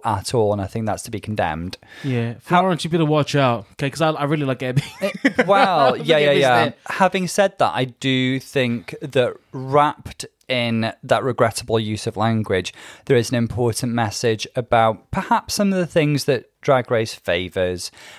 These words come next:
Speaker 1: I think, like, speculating about who Fred, who we love, wants to fuck is,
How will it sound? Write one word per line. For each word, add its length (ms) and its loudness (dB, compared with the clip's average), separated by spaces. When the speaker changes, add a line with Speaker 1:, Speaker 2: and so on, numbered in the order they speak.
Speaker 1:
I 100 2
think, 240 2
like, 260 2
speculating 840 0
about 380 2
who 300 -2
Fred, 520 2
who 240 -2
we 180 -4
love, 540 0
wants 300 -2
to 100 -10
fuck 500 -2
is, 360 -6